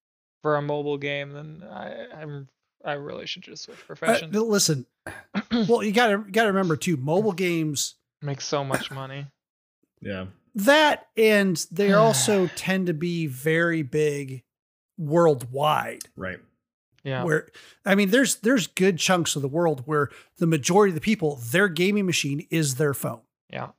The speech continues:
Speaker 3: It's very true.
Speaker 2: For whatever reasons. And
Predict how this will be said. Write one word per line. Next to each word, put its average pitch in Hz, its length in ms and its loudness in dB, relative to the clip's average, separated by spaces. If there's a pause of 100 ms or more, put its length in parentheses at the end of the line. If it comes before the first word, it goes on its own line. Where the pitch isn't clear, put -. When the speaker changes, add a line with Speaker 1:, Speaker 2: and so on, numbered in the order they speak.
(120)
Speaker 3:
It's - 80 -20
very 117 180 0
true. 123 320 -6
Speaker 2:
For 190 320 4 (100)
whatever 185 420 2
reasons. 127 460 -2 (720)
And 160 440 2